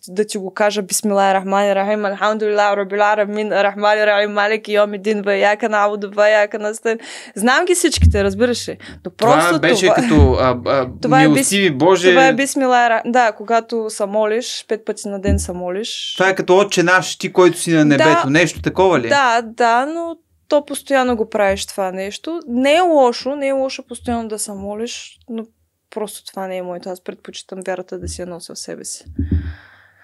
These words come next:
Speaker 2: Да, да. Можеш ли някакъв превод да дадеш на това, което каза току-що?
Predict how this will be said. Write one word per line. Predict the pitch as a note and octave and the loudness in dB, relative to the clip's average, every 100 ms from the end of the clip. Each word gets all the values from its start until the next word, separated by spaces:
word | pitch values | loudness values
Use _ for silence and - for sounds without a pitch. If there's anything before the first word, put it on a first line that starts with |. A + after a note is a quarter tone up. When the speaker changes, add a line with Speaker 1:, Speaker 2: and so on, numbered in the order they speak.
| _ _ _ _ _ - | _ _ _ _ _ -6
Speaker 2:
Да, | C#3+ A3+ E3 _ _ _ | -2 -2 -4 _ _ _
да. | C#3+ C3+ C3+ | -10 -8 -8
Можеш | C#3 E3+ A#3 D#4 | -2 -2 0 0
ли | |
някакъв | D#4 D4+ C#4 - A3 - - | 0 0 -6 -8 -12 -8 0
превод | G3+ F3 D3+ | 2 2 2
да | C#3+ | 0
дадеш | C3 B2+ A#2+ | 2 0 0
на | A#2+ | -4
това, | - A#2+ | -2 -4
което | C3 A#2+ B2 | -2 -6 -6
каза | - A2+ A2 | -6 -4 -8
току-що? | - - - A#2+ | -16 -16 -14 -14